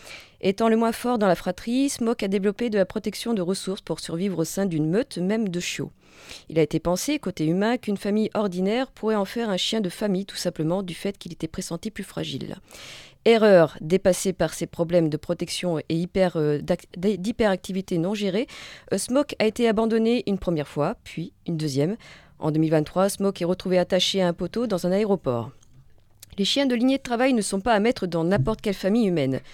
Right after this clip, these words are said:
Berger malinois, berger allemand, berger hollandais, border collie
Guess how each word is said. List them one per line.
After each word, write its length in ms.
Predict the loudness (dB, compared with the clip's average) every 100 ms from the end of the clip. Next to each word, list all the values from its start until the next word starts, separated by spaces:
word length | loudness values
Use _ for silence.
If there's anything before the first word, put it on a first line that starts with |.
| -20 -20 -16 0
Berger 240 | 2 4
malinois, 480 | 4 6 6 6 6
berger 300 | 4 2 4
allemand, 440 | 4 4 2 2
berger 280 | 2 0 0
hollandais, 500 | 0 2 2 0 0
border 320 | 0 0 0 -2
collie 380 | -2 0 2 0